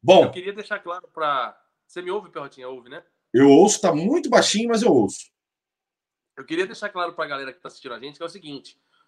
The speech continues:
Speaker 2: ah, não é problema de internet, não é problema de computador, não é problema de nada. É problema do programa que faz a transmissão.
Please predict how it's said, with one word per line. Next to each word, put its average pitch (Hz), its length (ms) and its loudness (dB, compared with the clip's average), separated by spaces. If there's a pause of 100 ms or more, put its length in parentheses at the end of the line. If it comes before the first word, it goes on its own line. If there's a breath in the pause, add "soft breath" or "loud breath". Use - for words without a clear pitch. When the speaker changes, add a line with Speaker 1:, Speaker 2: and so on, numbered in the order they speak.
(140)
Speaker 2:
ah, 127 220 -4
não 175 140 -4
é 233 100 -8
problema 190 360 -10
de 175 80 -20
internet, 156 540 -16
não 165 100 -12
é 180 60 -14
problema 160 360 -16
de 143 80 -20
computador, 139 600 -10
não 151 80 -6
é 160 40 -4
problema 147 380 -12
de 143 120 -16
nada. 131 460 -4
É 123 80 -12
problema 156 420 -12
do 165 220 -16
programa 202 640 -10
que 196 120 -20
faz 175 320 -12
a 180 60 -20
transmissão. 180 600 -16